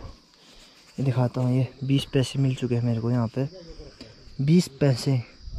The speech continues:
ये देखो, वाह, ये प्राचीन मुद्राएं हैं जो कि अब विलुप्त हो चुकी है।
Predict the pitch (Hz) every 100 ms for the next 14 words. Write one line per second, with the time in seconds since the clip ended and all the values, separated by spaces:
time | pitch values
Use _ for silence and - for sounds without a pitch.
0 | - - - - _ - 180 254 - -
1 | - - - - - - - _ - -
2 | - 220 220 214 208 196 185 - - -
3 | 339 392 381 370 285 - 143 135 123 -
4 | - 123 - - - - - - _ -
5 | - - - - - - - - - -
6 | - - - - - - - - - -
7 | - - - - - - - - - 151
8 | 147 143 139 - 139 135 - 151 156 143
9 | 135 131 139 135 156 156 151 156 147 139
10 | 151 - 165 143 123 123